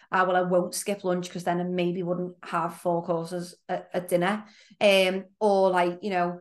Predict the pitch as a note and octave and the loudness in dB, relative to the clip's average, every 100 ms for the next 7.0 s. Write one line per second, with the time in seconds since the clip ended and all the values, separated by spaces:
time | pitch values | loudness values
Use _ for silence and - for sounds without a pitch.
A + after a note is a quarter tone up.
0 | _ G3 G3 F#3+ F#3 G3 G3 F3+ F#3 F#3 | _ -6 -2 -2 -2 -6 -4 -6 -2 -2
1 | F3+ F#3 F3 F3+ F#3 G3+ F#3+ F#3 F3+ F#3 | 0 2 4 2 0 -2 -4 -4 0 0
2 | F3+ - - F3+ F#3 F3+ F#3+ F#3 E3+ E3+ | 0 -6 -8 -6 -6 -2 -2 0 2 2
3 | F#3+ - F#3+ F3+ F3 F3 F3+ F#3+ F#3 F3+ | -2 -4 -4 0 0 2 0 0 2 2
4 | F3 F3+ F3 - G3 F3+ F3+ E3+ E3+ E3+ | 2 -2 -4 -6 -6 -6 -2 2 4 2
5 | F3 - F#3 F3+ F3+ F3+ F#3+ F#3+ G3+ G#3 | -2 2 2 2 -2 -2 -4 -4 -2 0
6 | A3 A#3 - - - _ A3+ G#3+ G3+ G3+ | 2 0 -4 -16 -20 _ 4 6 6 2